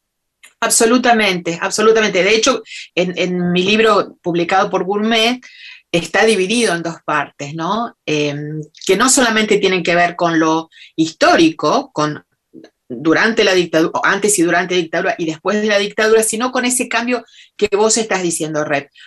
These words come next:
Porque, claro, al levantarse la censura ya no era necesario cifrar tanto. Es más, el, el disco de mil novecientos ochenta y cuatro, Piano Bar, empieza con la frase, "Yo que nací con Videla". Y, y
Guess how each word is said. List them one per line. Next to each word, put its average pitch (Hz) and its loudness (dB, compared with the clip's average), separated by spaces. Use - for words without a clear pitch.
Porque, 185 0
claro, 294 2
al 156 -2
levantarse 185 0
la 269 0
censura 247 -2
ya 240 -4
no 254 -4
era 294 0
necesario 185 -6
cifrar 160 -4
tanto. 139 -4
Es 294 4
más, 330 2
el, 170 2
el 190 2
disco 277 2
de 196 2
mil 196 -4
novecientos 233 2
ochenta 180 -4
y 175 -12
cuatro, 185 -4
Piano 226 -2
Bar, 165 -2
empieza 214 0
con 165 -2
la 165 0
frase, 196 -2
"Yo 349 -2
que 330 0
nací 233 -4
con 220 -6
Videla". 170 -4
Y, 240 -2
y 220 -2